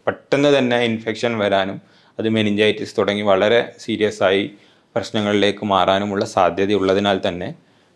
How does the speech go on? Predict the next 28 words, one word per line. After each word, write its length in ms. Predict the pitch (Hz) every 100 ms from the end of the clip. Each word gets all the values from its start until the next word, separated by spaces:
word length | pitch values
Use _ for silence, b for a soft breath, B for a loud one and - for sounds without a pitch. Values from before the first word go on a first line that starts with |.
| -
ആ, 240 | - 101
പലപ്പോഴും, 680 | - 120 123 139 127 147 - 127
ആ, 80 | 120 113 117
അത് 120 | 135
അണുവിമുക്തമായ 760 | 135 143 160 147 139 151 151 147
ഒരു 140 | 135
ഏരിയ, 280 | 117 117 117
ആ, 140 | 117
ഒരു, 200 | 113 120
ഒരു 180 | 123 127
സ്-, 140 | - - _ -
ഒരു 320 | 131 135 - 135
രീതിയിലാണ് 540 | 123 131 143 143 120 123
നമ്മുടെ 240 | 113 113
ശരീരം 520 | 117 107 107 113 165 - - 113 117
തലച്ചോറിനെയും 720 | 107 107 117 107 104 127 123
അതിന-, 340 | 107 104 104
അതുമായി 280 | 101 107 107
ബന്ധപ്പെട്ട 380 | 101 98 98 101
കാര്യങ്ങളെയും 520 | 98 92 92 98 131
വെച്ചിരിക്കുന്നത്. 540 | 101 - - 92 95 _ b b b -
ഈ 60 | 104
സി 160 | 120
എസ് 180 | 113 143
എഫ് 100 | 127
rhinorrhea 460 | 117 110 117 117 123
എന്നുള്ളൊരു 460 | 117 110 110 110 107
കണ്ടീഷൻ, 440 | 92 92 95 101